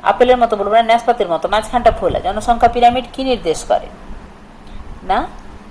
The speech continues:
দেশটি উন্নয়নশীল দেশ, না উন্নত দেশ, না দ্রুত জনসংখ্যা বৃদ্ধির দেশ, না বয়স্ক স-, জনসংখ্যার আধিক্যযুক্ত দেশ। সংকীর্ণ ভিত্তি এবং প্রশস্ত মধ্যভাগ, অর্থাৎ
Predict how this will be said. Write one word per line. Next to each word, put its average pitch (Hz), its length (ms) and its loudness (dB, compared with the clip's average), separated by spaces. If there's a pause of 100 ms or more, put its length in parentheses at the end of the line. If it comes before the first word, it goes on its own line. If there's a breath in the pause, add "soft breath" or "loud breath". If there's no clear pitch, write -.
(140)
দেশটি 208 380 -2
উন্নয়নশীল 226 680 -2
দেশ, 254 280 4
না 175 120 2
উন্নত 185 480 -4
দেশ, 240 440 0
না 180 140 0
দ্রুত 190 360 -2
জনসংখ্যা 240 540 2
বৃদ্ধির 247 480 -8
দেশ, 269 300 2
না 180 240 0
বয়স্ক 180 420 2
স-, 202 260 -2 (100)
জনসংখ্যার 180 580 0
আধিক্যযুক্ত 143 640 0
দেশ। - 360 -18 (1000 loud breath)
সংকীর্ণ 262 500 0
ভিত্তি 233 400 -4
এবং 240 260 0
প্রশস্ত 247 460 0
মধ্যভাগ, 226 600 6
অর্থাৎ 208 360 4